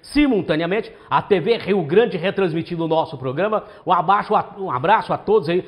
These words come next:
do Baixo Alto Vale do Rio Grande. Estamos também no Facebook, Rede T V Uberlândia, YouTube, Rede T V Uberlândia.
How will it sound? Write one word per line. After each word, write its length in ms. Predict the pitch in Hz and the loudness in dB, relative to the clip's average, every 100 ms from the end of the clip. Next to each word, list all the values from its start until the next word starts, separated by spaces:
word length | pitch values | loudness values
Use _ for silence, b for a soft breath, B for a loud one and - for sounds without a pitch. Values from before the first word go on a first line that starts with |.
| B | B
do 80 | 156 | -6
Baixo 440 | 147 185 202 - 165 | 4 4 4 2 6
Alto 300 | 196 190 143 | 6 4 2
Vale 320 | 170 175 160 | 2 2 -2
do 300 | 120 175 190 | 0 2 2
Rio 220 | 127 175 | 0 -6
Grande. 600 | 139 156 196 143 131 - B - | -2 -2 0 -2 -4 -6 B -12
Estamos 380 | 220 - 247 - | -4 0 0 0
também 220 | 202 185 | -2 -2
no 100 | 143 | -2
Facebook, 720 | - 269 220 - 196 247 175 | -2 -2 -2 -6 -2 -2 -2
Rede 220 | 156 147 | -4 -4
T 100 | 143 | -4
V 80 | 135 | -2
Uberlândia, 500 | 135 175 156 185 175 - | -2 -2 -2 -2 -4 -8
YouTube, 680 | 202 190 135 - 247 269 180 | -8 -8 -8 -6 -2 0 0
Rede 220 | 147 135 | -2 -2
T 120 | 131 | -2
V 100 | 139 | -2
Uberlândia. 480 | 139 135 127 185 190 | 0 -2 0 0 0